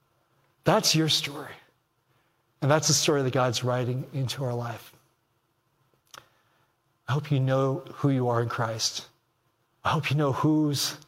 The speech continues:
you are in Christ and the future that he has for you. I'm gonna invite the team to come up, and then let me pray for us, and, uh, we'll continue. Lord God, I'm reminded of the words from David Lenz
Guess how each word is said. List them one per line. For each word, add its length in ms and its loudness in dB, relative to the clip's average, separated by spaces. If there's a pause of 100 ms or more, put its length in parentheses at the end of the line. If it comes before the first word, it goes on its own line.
(220)
you 180 0
are 280 0 (120)
in 140 -2
Christ 540 -8 (760)
and 100 0
the 60 -2
future 400 0
that 140 -2
he 100 -4
has 300 -6
for 140 -10
you. 120 -12
I'm 960 -20
gonna 100 4
invite 220 4
the 80 0
team 300 0
to 60 0
come 260 -2
up, 380 -2 (480)
and 120 0
then 140 2
let 100 2
me 80 2
pray 320 0
for 220 0
us, 420 0 (720)
and, 240 -4
uh, 140 -2
we'll 120 -2
continue. 540 -2 (2250)
Lord 240 6
God, 200 8
I'm 100 4
reminded 560 6
of 120 2
the 80 2
words 300 4
from 200 0
David 260 2
Lenz 600 2